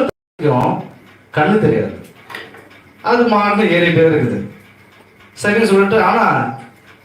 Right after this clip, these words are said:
அஹ், கீழே இருந்து இருக்கிறதெல்லாம் ஒண்ணும் இருக்கிற தவக்கலைங்கெல்லாம் கத்த ஆரம்பிக்குது. "ஏய்,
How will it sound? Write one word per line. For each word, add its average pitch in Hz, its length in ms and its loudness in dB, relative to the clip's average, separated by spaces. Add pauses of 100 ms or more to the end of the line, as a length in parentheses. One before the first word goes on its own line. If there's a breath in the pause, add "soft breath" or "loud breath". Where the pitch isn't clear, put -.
(100)
அஹ், 185 200 -2
கீழே 277 200 2
இருந்து 220 320 2
இருக்கிறதெல்லாம் 202 720 2
ஒண்ணும் 196 220 2
இருக்கிற 175 240 2 (680)
தவக்கலைங்கெல்லாம் 165 520 0
கத்த 160 200 0
ஆரம்பிக்குது. 127 460 0 (540 loud breath)
"ஏய், 180 260 4